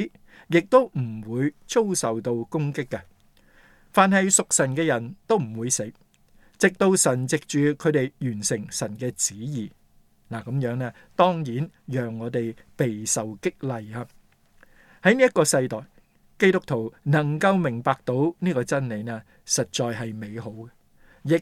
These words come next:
都令人大得安慰。啟示錄十一章六節話：「這二人有權柄，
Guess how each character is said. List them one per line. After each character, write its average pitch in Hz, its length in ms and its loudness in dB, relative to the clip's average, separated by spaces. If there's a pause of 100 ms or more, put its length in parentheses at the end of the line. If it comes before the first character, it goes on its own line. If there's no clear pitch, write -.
都 226 160 10
令 139 200 4
人 107 240 -6 (120)
大 110 200 -8 (200)
得 143 120 -4 (140)
安 131 360 -2
慰。 110 300 -10 (1400)
啟 175 220 4
示 165 180 4
錄 151 220 2
十 - 220 0
一 175 100 0
章 165 240 0
六 120 140 -4
節 135 200 -6
話： 110 180 -10 (1300)
「這 170 100 6
二 202 60 6
人 143 400 0
有 135 240 0
權 107 260 -6
柄， 123 220 -4